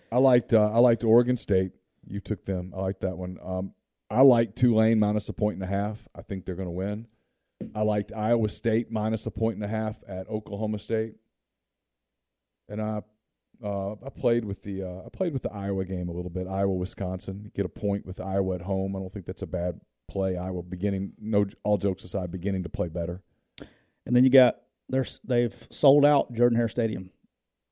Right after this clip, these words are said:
Speaker 1: I think Auburn's gonna beat Texas A and M big. I do. Um,
Speaker 2: I mean, they will. I, I would, I would almost at this point, I would be shocked if they didn't. They got, you know, too much going for 'em right now as far as momentum and all that stuff.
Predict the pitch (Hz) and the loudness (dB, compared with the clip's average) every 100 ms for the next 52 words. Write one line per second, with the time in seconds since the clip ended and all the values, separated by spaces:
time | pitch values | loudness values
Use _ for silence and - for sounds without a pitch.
0 | _ - _ _ _ _ 143 151 135 135 | _ -20 _ _ _ _ 6 10 10 8
1 | 123 117 123 127 110 113 113 110 104 95 | 6 4 6 4 4 4 6 4 2 0
2 | - 98 104 87 - _ _ _ 92 92 | -2 0 0 0 -8 _ _ _ -6 -4
3 | 92 87 80 _ _ _ _ _ _ _ | -4 -6 -16 _ _ _ _ _ _ _
4 | - 131 120 113 - - - _ _ - | 2 6 6 4 -2 -16 -20 _ _ -6
5 | - 123 110 92 92 - 104 107 120 113 | 4 6 6 4 -2 -4 -4 0 2 2
6 | 104 - 127 139 139 127 139 127 - 135 | 0 -4 0 4 8 8 8 4 4 0
7 | 120 151 143 - 110 107 104 - 120 120 | 0 2 4 4 0 0 -2 0 0 0
8 | 110 120 107 120 123 127 110 120 117 - | 0 -4 0 0 0 -2 0 2 2 0
9 | _ - 123 95 92 - 143 131 - 113 | _ -4 -4 -2 -8 -2 2 4 4 4
10 | 120 113 120 117 117 113 113 113 107 117 | 4 4 4 4 4 2 2 2 0 4
11 | 113 107 107 104 107 107 104 104 107 - | 6 6 4 2 2 2 2 2 0 2
12 | 113 110 | 4 2